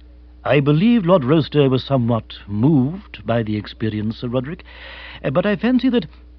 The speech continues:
if, as you say, there is a resemblance between his lordship and a portion of cheese, it is occasioned more by the circumstance of his lordship's matrimonial plans having been cancelled than by any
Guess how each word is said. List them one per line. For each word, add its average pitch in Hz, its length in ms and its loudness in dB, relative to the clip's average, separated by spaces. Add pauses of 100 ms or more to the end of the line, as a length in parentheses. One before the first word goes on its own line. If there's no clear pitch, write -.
(140)
if, 240 200 2 (420)
as 123 220 -2
you 113 120 -4
say, 139 340 2 (360)
there 117 220 -6
is 143 240 -2
a 143 60 -2
resemblance 139 680 -2
between 120 560 -2 (240)
his 117 220 -2
lordship 147 520 -2
and 120 140 -2
a 123 60 -6
portion 135 420 -2
of 127 140 0
cheese, 185 420 -2 (540)
it 175 100 -6
is 220 100 -4
occasioned 190 640 -2
more 185 220 0
by 185 80 0
the 165 120 -4
circumstance 131 800 -4
of 120 60 -8
his 117 160 -2
lordship's 117 540 -4
matrimonial 123 840 0
plans 110 520 -4
having 107 320 -6
been 95 240 -8
cancelled 127 720 -10 (480)
than 120 120 0
by 117 140 0
any 123 320 0